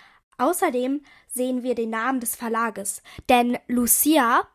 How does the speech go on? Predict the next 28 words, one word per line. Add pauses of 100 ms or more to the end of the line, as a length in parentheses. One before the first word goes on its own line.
Band
eins, (220)
denn
es
gibt
noch
weitere
Bände,
aber
dazu
später, (880)
ist (100)
im
Oetinger
Verlag
erschienen. (320)
Auf
dem
Cover
können
wir
Lucia
sehen. (420)
Sie
trägt
ein
orange-gelbes
T-Shirt